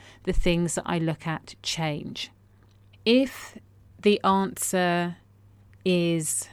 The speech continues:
no, then again, I'm still looking to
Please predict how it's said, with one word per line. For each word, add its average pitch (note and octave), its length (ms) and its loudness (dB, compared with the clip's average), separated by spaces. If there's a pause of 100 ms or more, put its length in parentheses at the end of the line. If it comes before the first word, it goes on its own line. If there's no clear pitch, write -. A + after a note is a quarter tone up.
no, E3 720 2 (580)
then A3+ 160 2
again, C4+ 420 2
I'm G3 180 2
still A3+ 400 0
looking G3 680 -2 (260)
to F#3 180 2